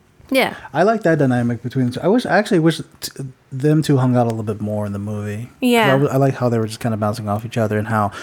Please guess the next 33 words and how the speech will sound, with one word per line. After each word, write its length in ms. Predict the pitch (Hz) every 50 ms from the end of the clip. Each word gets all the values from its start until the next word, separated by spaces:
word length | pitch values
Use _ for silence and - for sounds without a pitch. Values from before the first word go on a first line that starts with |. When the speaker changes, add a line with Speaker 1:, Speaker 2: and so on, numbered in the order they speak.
| - - - -
Speaker 2:
Mookie 260 | - 127 131 110 120 120
was 120 | 117 -
just 160 | - 110 - -
like, 180 | 113 107 107
"Yo, 120 | 123 147 160
your 100 | 147 127
brother's 300 | 113 120 151 175 151 -
crazy. 600 | - - - - - 117 135 123 113 - - 113 - _ -
Like, 160 | - 110 107
your 80 | - -
Speaker 1:
Like, 120 | 240 240
Speaker 2:
brother" 80 | 247 247
Speaker 1:
you 80 | 226 247
need 180 | 269 302 320 302
to 120 | 269 226
stand 280 | 220 - - 214 208 214
up 120 | 247 247
to 80 | - 226
him 240 | 220 220 214 208 214
and 100 | 208 208
don't 160 | 208 214 208
let 120 | 214 226
him 100 | 220 208
push 260 | 202 - 233 214 - -
you 80 | 214
around 320 | - - 73 90 - - -
and 240 | - - - -
stuff. 380 | - - - - - - 214 -
Speaker 2:
Yeah. 280 | - 120 104 95 92 104 - - - - - - - - - - - - - _ _ - _ _ _ _ -
Speaker 1:
Um, 680 | 247 233 226 220 208 202 185 180 180 - - - - - _ _ _ - _ _ _ _ _ _ _ _ _ _ _ _ _ _ _ _ _ _ _ _ - _ _ _ _ _ _ -
mother 420 | 240 233 226 226 226 233 247 254
sister 520 | 240 - - 254 247 - - 294 294 311 311 - - - _ _ _ _ _ _ _ -
Speaker 2:
Mm-hmm. 260 | 139 139 123 123 117